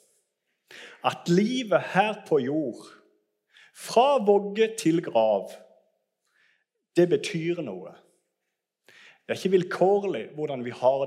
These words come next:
det i det livet, fra vogge til grav. Og så vitner Salmenes bok også om at Gud bryr seg, og at livet her,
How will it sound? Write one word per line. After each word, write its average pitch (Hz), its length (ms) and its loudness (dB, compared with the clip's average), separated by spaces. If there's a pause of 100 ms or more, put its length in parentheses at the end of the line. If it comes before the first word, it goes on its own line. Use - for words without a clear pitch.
det 107 160 -8
i 123 100 -6
det 113 220 -2
livet, 101 340 -10 (640)
fra 117 160 0
vogge 113 460 -2 (260)
til 107 160 -8
grav. - 380 -16 (2500)
Og - 80 -10
så 131 160 0
vitner 196 420 -4
Salmenes 175 640 0
bok 180 540 -4
også - 560 -2
om 120 240 -6 (500)
at - 160 -12 (160)
Gud 254 440 -4 (280)
bryr 104 240 -6
seg, - 180 -8 (840)
og 127 100 2
at 160 160 -8
livet 214 480 2
her, 170 320 0